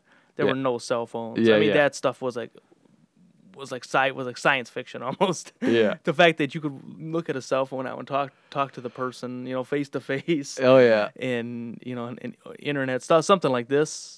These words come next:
Speaker 1: stuff
Speaker 2: Yeah.
Speaker 1: like we're doing right now. I mean, this was, like, science fiction to me
Speaker 2: Yeah.
Speaker 1: when I, when I was ten years old.
Speaker 2: Well, every generation, I guess you could, you could probably say that for. Like, I'm
Speaker 1: To an
Speaker 2: sure the
Speaker 1: extent,
Speaker 2: generation
Speaker 1: yeah.
Speaker 2: older than you, you know, are
Speaker 1: Yeah.
Speaker 2: like, "Holy crap."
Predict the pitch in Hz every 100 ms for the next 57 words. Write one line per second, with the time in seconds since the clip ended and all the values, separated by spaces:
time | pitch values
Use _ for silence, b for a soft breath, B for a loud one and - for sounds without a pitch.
0 | - - 120 104 - 131 139 135 131 135
1 | 113 127 139 135 123 123 131 113 117 104
2 | - 123 117 - 127 - 113 107 104 120
3 | 113 120 120 117 127 120 120 120 131 127
4 | 123 131 147 143 113 107 104 104 104 101
5 | 107 98 101 101 - 104 101 123 95 -
6 | 107 101 85 - 92 87 87 104 101 107
7 | 107 107 104 117 113 107 110 110 101 110
8 | 107 101 98 110 101 98 98 101 101 101
9 | 101 101 98 92 - 123 110 98 - 113
10 | 113 113